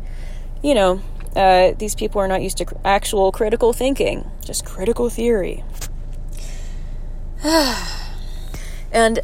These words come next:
I, I will say, as much as I personally love Peter Jackson's Lord of the Rings trilogy, I like, I love The Fellowship through The Return of the King as far as the films go. I'm really resentful for what he did with The Hobbit.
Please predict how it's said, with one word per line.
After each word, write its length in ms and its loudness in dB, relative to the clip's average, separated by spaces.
I, 140 6
I 140 8
will 180 8
say, 240 8
as 220 6
much 200 0
as 240 0
I 200 6
personally 680 2
love 720 0
Peter 280 2
Jackson's 760 0
Lord 280 4
of 60 0
the 80 0
Rings 280 -2
trilogy, 920 -2
I 180 6
like, 720 4
I 100 2
love 320 6
The 100 0
Fellowship 720 2
through 200 4
The 80 2
Return 260 0
of 60 0
the 60 -6
King 280 -2
as 120 -4
far 200 2
as 80 -2
the 80 -4
films 380 -2
go. 280 0
I'm 300 -2
really 340 6
resentful 560 0
for 160 -4
what 160 0
he 100 -4
did 160 -4
with 140 -4
The 60 -4
Hobbit. 580 4